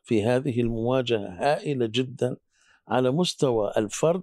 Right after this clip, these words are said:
وعلى مستوى الهيئات وعلى مستوى المكونات. يعني هناك انخراط غير عادي فيه، هذا يجب أن يستثمر. القضية الفلسطينية من، من القضايا البعيدة المدى،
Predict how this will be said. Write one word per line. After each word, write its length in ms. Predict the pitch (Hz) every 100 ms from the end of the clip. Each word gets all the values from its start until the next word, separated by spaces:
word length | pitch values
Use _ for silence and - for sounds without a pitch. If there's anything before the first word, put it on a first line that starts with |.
| -
وعلى 260 | 110 104 113
مستوى 400 | 139 - 123 117
الهيئات 440 | 113 151 147 -
وعلى 220 | 107 117
مستوى 520 | 131 - 123 131 127 - _ _ -
المكونات. 760 | 120 110 117 104 101 92 78 _ _ _ _ _ -
يعني 200 | 107 107
هناك 340 | 120 165 -
انخراط 720 | - 123 - 127 151 - -
غير 180 | 147 139
عادي 280 | 101 117 98
فيه، 300 | - 95 - _ _ _ _ _
هذا 340 | 135 170 190 160
يجب 380 | 170 151 147
أن 280 | 196 131 135
يستثمر. 600 | 175 117 - 117 - 76 - - -
القضية 540 | 139 - 117 175 170
الفلسطينية 840 | 131 139 120 - - 120 143 120 98
من، 380 | 110 113 117 - _ - - -
من 180 | 127 151
القضايا 880 | 127 - 123 127 165 151 143 143 - _ -
البعيدة 580 | 117 101 110 135 190 156 -
المدى، 300 | 147 156